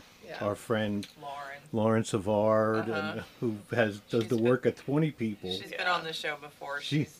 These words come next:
Speaker 2: might be the
Speaker 3: adorable.
Speaker 2: most sincere person
Speaker 3: Oh
Speaker 2: I've
Speaker 3: my
Speaker 2: ever
Speaker 3: gosh.
Speaker 2: met in my
Speaker 3: No
Speaker 2: life.
Speaker 3: kidding.
Speaker 2: <laughs>
Speaker 3: No kidding.
Speaker 2: So, uh, first of all,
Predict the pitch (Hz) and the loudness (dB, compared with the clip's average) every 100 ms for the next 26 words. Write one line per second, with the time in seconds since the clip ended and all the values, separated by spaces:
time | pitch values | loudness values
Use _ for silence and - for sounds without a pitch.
0 | - _ 113 160 175 143 127 127 123 - | -20 _ 4 4 6 4 6 6 4 2
1 | 107 - 131 117 - 98 - 98 98 101 | -4 -2 0 0 -2 -4 -2 -2 0 0
2 | 101 160 156 - - - 175 131 147 190 | 0 2 0 -2 -8 -2 4 6 8 10
3 | 151 196 175 - 208 - - - - 160 | 10 10 8 8 4 4 4 2 2 2
4 | 175 175 160 175 156 156 - - - - | 2 2 0 0 -2 -4 -8 -20 -20 -20
5 | - - - - 185 151 147 - 127 131 | -18 -18 -12 10 12 12 12 10 8 10
6 | 139 - - 202 - 185 143 143 131 131 | 8 6 6 6 8 6 8 8 6 4